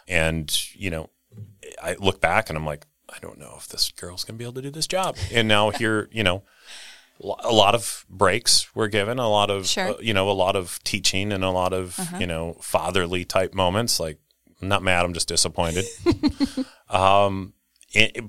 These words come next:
Speaker 1: but she loves the brand. She loves what she
Speaker 2: Okay.
Speaker 1: does. And, and you just can't replace that. When you
Speaker 2: Mm-hmm.
Speaker 1: find that, I just tell my managers, "You dig your talons in, you don't let it go."
Speaker 2: Yeah.
Speaker 1: And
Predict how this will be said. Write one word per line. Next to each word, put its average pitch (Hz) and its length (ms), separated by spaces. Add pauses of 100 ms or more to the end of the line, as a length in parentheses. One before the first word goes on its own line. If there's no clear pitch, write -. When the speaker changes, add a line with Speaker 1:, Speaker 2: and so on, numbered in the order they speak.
(120)
Speaker 1:
but - 300
she - 240
loves 90 460
the 90 80
brand. 82 420
She - 140
loves 85 280
what 82 120
she - 100
Speaker 2:
Okay. 78 40
Speaker 1:
does. 90 340
And, 85 200
and 85 200
you 87 80
just - 160
can't 87 220
replace 92 420
that. 76 260
When 95 140
you 95 80
Speaker 2:
Mm-hmm. 82 80
Speaker 1:
find 104 240
that, 92 260 (220)
I 90 100
just 85 180
tell 90 140
my 90 120
managers, 92 460
"You 101 140 (100)
dig 92 380 (420)
your 98 120
talons 87 500
in, 82 140
you 87 100
don't 78 200
let 80 120
it 78 80
go." - 220 (240)
Speaker 2:
Yeah. 156 160 (340)
Speaker 1:
And 76 540